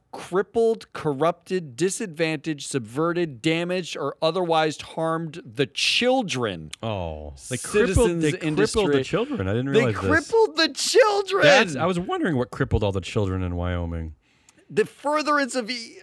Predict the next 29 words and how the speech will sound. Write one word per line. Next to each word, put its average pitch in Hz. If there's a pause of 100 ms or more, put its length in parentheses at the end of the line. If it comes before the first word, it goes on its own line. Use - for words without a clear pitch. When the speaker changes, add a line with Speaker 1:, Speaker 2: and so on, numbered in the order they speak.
Speaker 1:
environmental, 240
social, 233
governance, 214
political, 208
and 202
ideological 202
interests 202
have 175
crippled 202
the 180
children." 127
Speaker 2:
Wow. 98
Speaker 1:
That's, 135
that's 147
what 143
it 139
did. 120 (280)
So 170
those 202
are 233
your, 196
those 180
are 175
passed. -
Those 147
are 131
your 107
Speaker 2:
Ugh. 85
Speaker 1:
three. 139